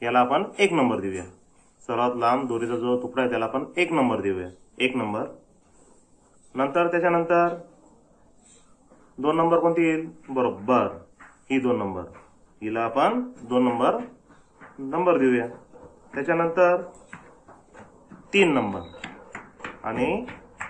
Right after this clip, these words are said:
या चारही दोरींमध्ये ही सर्वात आखूड दोरी, म्हणून हिला आपण चार नंबर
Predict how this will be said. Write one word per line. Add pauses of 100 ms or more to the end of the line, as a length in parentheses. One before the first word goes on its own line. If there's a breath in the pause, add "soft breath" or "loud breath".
(140)
या
चारही
दोरींमध्ये
ही
सर्वात (320)
आखूड
दोरी, (680)
म्हणून
हिला
आपण (340)
चार
नंबर